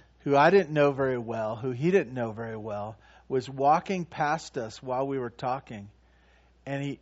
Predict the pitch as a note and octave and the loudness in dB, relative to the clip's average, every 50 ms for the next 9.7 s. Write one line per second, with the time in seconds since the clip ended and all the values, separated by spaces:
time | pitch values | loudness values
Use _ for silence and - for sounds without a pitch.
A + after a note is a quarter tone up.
0 | _ _ - D3 D3 C3 A#2 B2 C#3 C#3 D3 F3+ G3+ F#3 F3+ G3 F3+ D#3 - C#3 | _ _ -10 -10 -10 -10 -8 -4 -2 0 2 2 0 0 0 -2 -2 -2 -4 -4
1 | C3 C3+ C#3 C3+ B2 A2 G2+ F#2+ - - _ _ _ _ _ _ _ _ _ B2+ | 0 2 2 2 2 0 -4 -6 -8 -12 _ _ _ _ _ _ _ _ _ -14
2 | A#2+ - - E3 E3 E3 D#3 F3+ D3+ C#3 C3 A#2 - - - D#3+ D3+ C#3 A#2 A2 | -14 -6 -2 0 0 2 2 2 0 0 -2 -6 -10 -8 -6 -4 -4 -4 -4 -6
3 | A2 G2+ - B2+ B2+ B2 A#2+ A2 A2+ G2+ - - - G#2+ F2 G2 - _ _ _ | -8 -10 -10 -10 -10 -10 -10 -12 -14 -16 -16 -16 -16 -16 -16 -16 -20 _ _ _
4 | _ _ _ _ _ _ _ _ _ _ _ _ _ _ _ _ _ _ _ _ | _ _ _ _ _ _ _ _ _ _ _ _ _ _ _ _ _ _ _ _
5 | _ _ _ _ _ _ _ _ _ _ _ _ _ _ _ C#3+ C#3+ C3+ C3 C3+ | _ _ _ _ _ _ _ _ _ _ _ _ _ _ _ -8 -6 -6 -6 -6
6 | - - - - - - G3 F#3+ - - - C#3+ G3 F#3 D#3 C3 A2+ A2 D#3+ D3 | -8 -10 -12 -12 0 2 4 4 4 2 0 2 4 4 2 0 -4 2 4 6
7 | C#3+ D3 D#3 D3+ - - A#2 G#2 F#2+ F#2 E2+ - - - - - - - - _ | 6 6 4 0 -4 -6 -6 -6 -6 -8 -12 -14 -18 -18 -20 -20 -20 -20 -20 _
8 | _ _ _ _ _ _ _ _ _ _ _ _ _ _ _ _ _ _ _ _ | _ _ _ _ _ _ _ _ _ _ _ _ _ _ _ _ _ _ _ _
9 | _ _ _ _ _ _ _ _ _ _ - E3 E3 D#3+ | _ _ _ _ _ _ _ _ _ _ -2 0 0 0